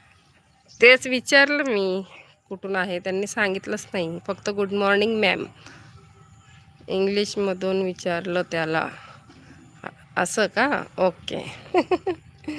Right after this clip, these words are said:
बरं झालं, मराठी कळालं नसेल ना त्यांना, म्हणून. हो की नाही हो? <laughs> मी शुभ दुपार बोलली सगळ्यांना, आपल्या YouTube फॅमिलीला.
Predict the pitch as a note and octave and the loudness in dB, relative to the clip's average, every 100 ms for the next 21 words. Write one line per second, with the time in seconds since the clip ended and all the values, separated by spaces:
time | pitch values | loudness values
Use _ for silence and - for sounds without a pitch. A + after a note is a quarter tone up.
0 | C#4 A#3+ A3 - - G#3 G#3 G#3+ F#3 F#3+ | -6 -6 -10 -12 -2 0 4 4 4 2
1 | G#3 G3+ G#3+ G#3+ G3+ F#3+ G3 G3+ G3 G3 | 2 2 0 4 6 6 4 2 2 2
2 | G3+ A#3+ G#3+ G#3+ C4 C4 E3+ - - - | 2 4 2 4 2 2 -2 -14 -20 -20
3 | - - - F#3+ F#3+ E3+ - - E3+ - | -20 -12 -2 2 4 2 0 -10 -18 -20
4 | - - G#3 C#4+ C#4 A#3 A#3 C#4+ - - | -10 -4 -2 4 6 6 4 -2 -20 -20
5 | - - - - - - C4 C#4 A#3 A#3 | -20 -20 -20 -20 -8 -2 2 2 2 0
6 | - - - - - - - - - - | -6 -20 -20 -20 -20 -20 -20 -20 -20 -20
7 | - G#3+ B3+ - B3+ A#3 B3 C4 B3+ A#3+ | -4 4 6 6 4 0 2 4 4 6
8 | A3 F#3+ A3 A#3+ G3 G3 F#3+ G#3+ F#4 - | 6 4 4 4 6 6 8 6 4 -2
9 | - - F#3 G3+ G3 F#3+ F#3+ - G#3+ G3 | -12 -6 -4 -2 -2 -4 -6 -2 2 2
10 | F#3 F#3 | 2 2